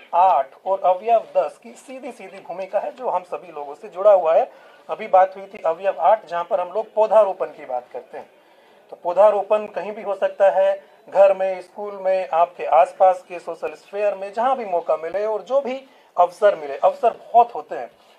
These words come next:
जन्मदिन है, कोई विशेष दिन है, परिवार में कोई मांगलिक कार्यक्रम है, कुछ भी है, तो वहाँ पर सबसे पहले जब हम लोग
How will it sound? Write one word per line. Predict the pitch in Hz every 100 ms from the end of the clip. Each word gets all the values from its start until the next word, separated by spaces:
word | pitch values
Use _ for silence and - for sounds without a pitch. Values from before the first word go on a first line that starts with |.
| _ 143
जन्मदिन | 214 214 196 170 165
है, | 165
कोई | 180 190
विशेष | 180 185 220 220
दिन | - 180 160
है, | 180
परिवार | - 156 165 208 196
में | 190
कोई | 185 180 175 _ _ _
मांगलिक | 143 160 196 220 208
कार्यक्रम | 165 160 175 185
है, | 277
कुछ | - 226 175
भी | 139
है, | - _ _ -
तो |
वहाँ | 170 240
पर | 285
सबसे | - 190 - 254
पहले | - 175 220 151 - _ _ -
जब | 190
हम | 214 202
लोग | 240 269 -